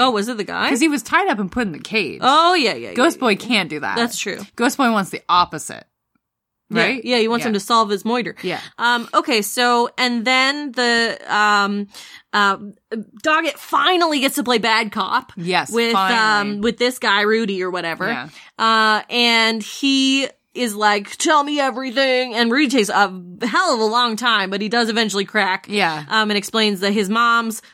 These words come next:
Speaker 1: lover is the man with the ponies.
Speaker 2: His stepdad.
Speaker 1: Yeah, and he is the one doing the child steals. And,
Speaker 2: Yeah.
Speaker 1: uh, in fact,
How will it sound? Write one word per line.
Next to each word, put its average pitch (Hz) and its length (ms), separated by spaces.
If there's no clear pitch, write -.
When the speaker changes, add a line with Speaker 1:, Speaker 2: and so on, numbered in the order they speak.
Speaker 1:
lover 233 640
is 226 200
the 214 100
man 220 340
with 208 140
the 214 60
ponies. 233 640
Speaker 2:
His 202 180
stepdad. 190 640
Speaker 1:
Yeah, 214 540
and 233 180
he 262 360
is 220 140
the 226 100
one 220 280
doing 214 240
the 185 60
child 214 580
steals. 262 540
And, 214 320
Speaker 2:
Yeah. 214 160
Speaker 1:
uh, 208 60
in 214 140
fact, 254 480